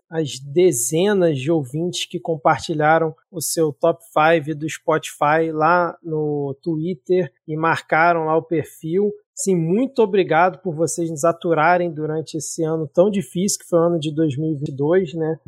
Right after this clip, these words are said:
Por ouvirem tanto aqui o Midcast e principalmente pros cento e quarenta e quatro fãs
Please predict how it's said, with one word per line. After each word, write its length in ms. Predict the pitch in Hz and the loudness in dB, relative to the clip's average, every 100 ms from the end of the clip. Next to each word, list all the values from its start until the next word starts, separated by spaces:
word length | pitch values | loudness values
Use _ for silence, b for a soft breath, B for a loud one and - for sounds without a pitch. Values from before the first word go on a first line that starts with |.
| - | -4
Por 140 | 175 | 4
ouvirem 440 | 190 160 151 220 233 | 4 4 2 0 0
tanto 600 | - 190 240 - 165 135 131 | 0 2 2 2 0 0 -2
aqui 220 | 131 160 | -4 -4
o 180 | 151 147 | -4 -4
Midcast 580 | 151 - 143 185 - - _ | -8 -2 0 0 -4 -14 _
e 100 | 185 | -8
principalmente 960 | - 240 277 - 277 214 208 277 - | -4 -2 0 2 2 4 2 0 -2
pros 300 | 196 220 220 - - | -4 -2 -4 -2 -2
cento 300 | 247 311 - | 0 -2 -4
e 40 | |
quarenta 360 | - 233 233 240 | 0 2 4 0
e 40 | |
quatro 380 | 233 214 220 226 | 2 2 2 -2
fãs 640 | - - 220 294 202 - | -8 0 2 2 -2 -6